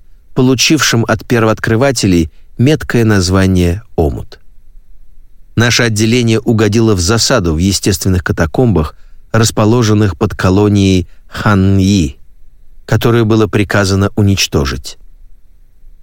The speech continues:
Во время сражения нас оттеснили в большую пещеру, куда вели еще четыре хода. По ним непрерывно подходила пехота Ханьи.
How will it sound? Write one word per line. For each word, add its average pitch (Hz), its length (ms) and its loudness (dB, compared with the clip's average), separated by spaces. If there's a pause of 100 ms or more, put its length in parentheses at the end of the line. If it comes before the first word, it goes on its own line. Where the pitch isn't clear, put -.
Во 117 120 2
время 135 280 2
сражения 117 760 0 (320)
нас 131 240 2
оттеснили 127 680 0
в 113 60 -2
большую 117 440 0
пещеру, 98 600 0 (280)
куда 110 220 2
вели 101 260 2
еще 110 460 0
четыре 113 320 0
хода. 73 420 -2 (840)
По - 80 -2
ним 120 320 2
непрерывно 117 760 2
подходила 107 560 0
пехота 101 640 -2
Ханьи. 98 880 0